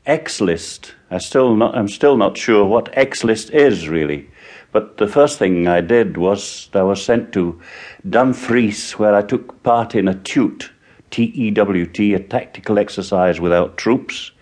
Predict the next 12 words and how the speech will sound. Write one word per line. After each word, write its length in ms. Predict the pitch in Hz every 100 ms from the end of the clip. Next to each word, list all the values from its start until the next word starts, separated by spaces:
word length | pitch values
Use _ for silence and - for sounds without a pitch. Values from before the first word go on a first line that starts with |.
| - - - - - -
which 260 | 110 110
was 160 | 120 104
called 320 | - 113 117
Exercise 640 | 107 - 117 - 107 107 - -
Pinwee, 800 | 160 147 120 87 82 73 71 71 _ _ -
Problems 580 | 123 110 120 117 110
and 140 | 104 98
the 120 | 101
Invasion 520 | 101 101 113 107 117
of 120 | 101
Northwest 580 | 95 113 104 110 104 -
Europe. 380 | 120 113 80 -